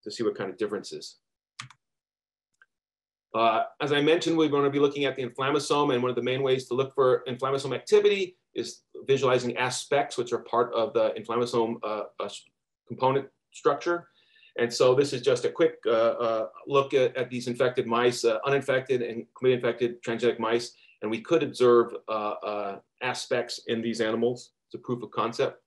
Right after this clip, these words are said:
Yeah, that's all the data we have. We're excited to get started. Uh, uh, this has been,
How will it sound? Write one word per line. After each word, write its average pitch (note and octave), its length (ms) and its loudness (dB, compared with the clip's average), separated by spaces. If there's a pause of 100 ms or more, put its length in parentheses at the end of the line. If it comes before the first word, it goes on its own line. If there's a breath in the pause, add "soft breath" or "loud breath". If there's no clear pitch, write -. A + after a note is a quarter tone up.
(1080)
Yeah, D3 200 2 (300)
that's B2 440 -2
all C3+ 140 6
the C3 120 4
data C3 120 6
we C3 120 2
have. C#3 300 0
We're B2+ 100 4
excited C3+ 420 4
to C3 60 -6
get A#2+ 160 0
started. G3 540 4 (420)
Uh, A2 40 0
uh, A#2 600 0
this C3 140 -8
has B2 80 -10
been, B2 320 0